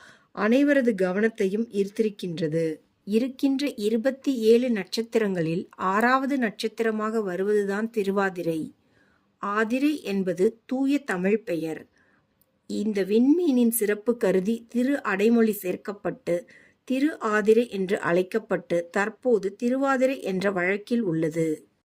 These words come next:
ஆறு என்ற எண்ணிற்கும் சிவபெருமானுக்கும் மிக நெருங்கிய தொடர்பு உண்டு. சிவபெருமானின் திருமுகங்கள் ஆறு.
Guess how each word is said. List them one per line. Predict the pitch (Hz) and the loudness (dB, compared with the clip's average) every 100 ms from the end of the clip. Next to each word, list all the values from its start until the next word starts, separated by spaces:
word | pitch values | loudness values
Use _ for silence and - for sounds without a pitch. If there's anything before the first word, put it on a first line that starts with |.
| - | -10
ஆறு | 190 208 262 285 | -2 0 4 4
என்ற | 285 254 220 | 4 2 0
எண்ணிற்கும் | 185 175 196 214 - 226 | 0 0 2 -2 -2 -2
சிவபெருமானுக்கும் | 226 214 220 233 247 220 190 165 - 220 | -2 0 2 2 0 0 -2 -6 -4 -2
மிக | 196 196 247 | -2 0 0
நெருங்கிய | 247 190 202 202 220 | 0 0 -2 0 0
தொடர்பு | 226 175 175 185 | 0 -2 -2 -4
உண்டு. | 196 160 156 160 156 - _ _ _ _ | -4 -2 -2 -2 -4 -8 _ _ _ _
சிவபெருமானின் | - 247 247 277 285 277 254 233 226 240 233 | -6 0 2 4 2 2 0 0 2 0 4
திருமுகங்கள் | 220 240 240 220 190 185 208 | 4 4 2 0 -2 -2 -2
ஆறு. | - 165 165 160 160 151 | -4 -6 -4 -2 -2 -4